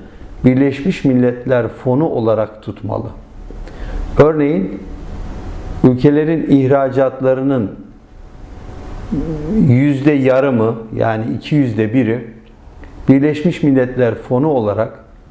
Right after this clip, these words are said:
ihracatı yapan firma tarafından mal ülkeyi terk etmeden yatırılabilir. Veyahut da ihraç edilen ürünün bedeli geldiğinde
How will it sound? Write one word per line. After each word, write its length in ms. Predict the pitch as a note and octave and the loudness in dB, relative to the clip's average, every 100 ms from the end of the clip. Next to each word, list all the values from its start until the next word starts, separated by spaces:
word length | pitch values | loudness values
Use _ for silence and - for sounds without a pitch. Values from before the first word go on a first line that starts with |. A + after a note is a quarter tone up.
| - - | -20 -2
ihracatı 680 | A#2+ B2 B2+ B2 B2+ B2 C3 | 2 4 2 2 0 0 0
yapan 400 | A#2+ - B2+ B2 | 0 -2 -4 -2
firma 340 | B2 B2+ C3+ | 0 0 0
tarafından 680 | B2+ A2+ G2+ A2+ G#2 A#2 D3 - - - - - - - | 0 0 -2 -6 -4 -4 -4 -10 -20 -20 -20 -18 -8 2
mal 300 | G#2+ A#2 A2+ - A#2+ | 4 4 0 -2 -2
ülkeyi 420 | A2+ - B2 A#2+ | 0 2 2 2
terk 340 | A#2+ A#2 A2+ | 2 0 0
etmeden 540 | D3+ D3 A#2 G2+ A#2+ D3 - - | -2 0 0 0 -2 -4 -10 -2
yatırılabilir. 840 | A#2 - A2+ A2 G2+ G#2 - - - - - - - - - - - - - - - - - - - - | -2 -2 0 0 0 -4 -12 -14 -18 -20 -18 -16 -14 -12 -12 -10 -8 -8 -10 -12 -10 -10 -8 -8 0 4
Veyahut 400 | B2+ C3 B2 D#3+ | 4 2 0 0
da 60 | |
ihraç 440 | D3 B2+ C3 C#3 C3 | 2 2 4 2 2
edilen 360 | B2 A#2 A2 | 2 2 0
ürünün 480 | - B2 A#2 C#3+ C#3+ | 0 0 2 2 2
bedeli 400 | A#2 B2 A#2+ A#2+ | 0 0 0 0
geldiğinde 760 | A#2 A#2+ A2 A#2+ A2 A2+ D3+ | 2 0 0 -2 -2 2 0